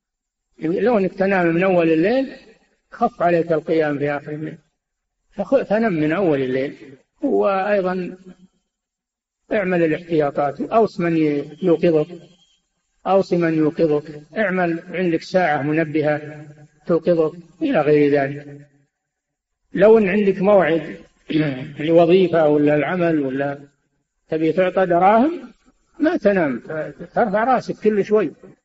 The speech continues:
بتروح تخاف يفوتك. فلماذا صلاة الفجر لا تهمك تنام عنها؟ قد رأى النبي صلى الله عليه وسلم أناساً ترضخ رؤوسهم بالحجارة، كلما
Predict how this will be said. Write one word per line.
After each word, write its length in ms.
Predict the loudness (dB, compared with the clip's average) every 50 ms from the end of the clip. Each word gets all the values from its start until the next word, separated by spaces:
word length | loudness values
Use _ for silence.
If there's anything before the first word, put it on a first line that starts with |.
| _ _ _ _ _ _ _
بتروح 380 | -16 -16 -6 0 2 2 2 0
تخاف 300 | -2 -4 -2 0 2 2
يفوتك. 420 | 2 2 2 2 0 0 -2 -10 -14 -14 _ -20 _ _ _ _ _
فلماذا 680 | -4 0 2 2 2 4 2 2 2 2 0 0 -2 -4
صلاة 380 | -6 -4 -2 -2 -2 -2 0
الفجر 680 | -2 0 0 0 0 -2 -2 -4 -6 -10 -12 -14 -18 -20 _ _ _
لا 140 | -2 -2 -2
تهمك 480 | 0 -2 0 0 0 0 0 -2 -4
تنام 380 | -6 -6 -4 -4 -4 -4 -4 -6
عنها؟ 260 | -6 -6 -8 -8 -10 -14 -18 -20 _ _ _ _ _ _ _ _ _ _ _ _ _ _ _ _ _ -8
قد 140 | -2 0
رأى 160 | 2 2 2 2
النبي 400 | 0 0 2 2 2 2 2 2
صلى 240 | 0 -2 -2 -2
الله 320 | 0 2 2 2 4 4 2
عليه 340 | 2 2 0 2 2 0 0
وسلم 680 | -2 -2 -2 -2 0 0 -2 -2 -2 -6 -6 -12 -18 -20 _ _ _ _ _ _ _ -6
أناساً 640 | -2 -2 0 2 0 0 0 -2 -4 -4 -4 -6 -10 -14 -20 -20 _ _ _ _ _ _ _ _
ترضخ 380 | 4 4 4 4 2 2 4
رؤوسهم 600 | 4 4 6 6 6 6 4 4 2 0 0 2 2
بالحجارة، 560 | 0 0 2 0 0 2 4 4 4 2 -2 _ _ _ _ _ _ _ _ _ _ _ _ _ _ _ _ _ _ _ _ _ _ _
كلما 720 | 2 4 4 6 6 4 2 2 0 0 -2 -4 -8 -12